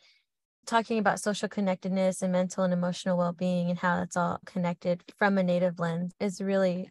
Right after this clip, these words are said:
important. And what excites me is, you know, what does this study lend itself for a foundation for next steps or next project, and kind of doing a deeper dive in what you've already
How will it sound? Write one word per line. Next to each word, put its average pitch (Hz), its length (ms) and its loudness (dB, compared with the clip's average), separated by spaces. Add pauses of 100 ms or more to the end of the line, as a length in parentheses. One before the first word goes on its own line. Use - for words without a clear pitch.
important. 185 600 0
And 180 300 0 (640)
what 226 200 6
excites 233 440 2
me 294 300 2
is, 269 140 2
you 240 60 -2
know, 208 420 2 (480)
what 233 180 2 (140)
does 214 200 2
this 277 180 8
study 220 420 4
lend 208 220 0
itself 214 400 0
for 208 360 2
a 202 80 0
foundation 214 800 -2
for 214 300 4
next 214 300 0
steps 269 420 4
or 202 180 2
next 202 320 -6
project, 208 640 0
and 185 200 -4 (340)
kind 220 160 -2
of 214 100 -2
doing 214 300 0
a 202 40 0
deeper 214 400 -2
dive 208 440 2
in 196 80 0
what 190 180 2
you've 196 140 -2
already 196 540 4